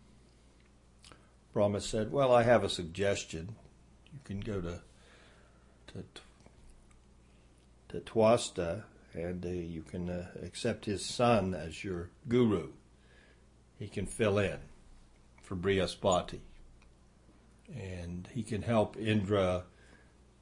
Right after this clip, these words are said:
uh, conquer over the demons." And, and, uh, so Twatsa's son, Visvarupa, he,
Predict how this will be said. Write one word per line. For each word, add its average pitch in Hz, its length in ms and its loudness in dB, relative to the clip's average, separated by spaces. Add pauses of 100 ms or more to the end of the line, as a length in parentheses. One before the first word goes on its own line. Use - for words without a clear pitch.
(120)
uh, 208 40 -14 (1900)
conquer 123 640 6
over 104 540 6 (420)
the 104 80 -8
demons." 104 920 -2 (2750)
And, 107 500 -2 (240)
and, 104 480 -4
uh, 98 300 -2 (1080)
so - 160 -4
Twatsa's 131 500 6
son, 135 400 4
Visvarupa, 107 800 0 (720)
he, 113 420 0